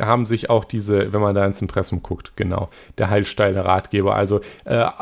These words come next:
I F K N bera-, berät einen auch, wenn man sich mit der Energierung, Informierung von Wasser durch Edelsteine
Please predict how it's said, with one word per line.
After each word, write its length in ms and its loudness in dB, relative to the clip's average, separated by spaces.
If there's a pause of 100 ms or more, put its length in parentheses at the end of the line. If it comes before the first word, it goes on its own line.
I 120 2
F 140 0
K 100 -4
N 280 0
bera-, 440 2
berät 400 0
einen 220 0
auch, 340 0 (560)
wenn 240 0
man 360 0
sich 540 -2
mit 320 0 (320)
der 160 0
Energierung, 680 2
Informierung 880 2
von 240 0
Wasser 260 2
durch 260 -4 (100)
Edelsteine 720 0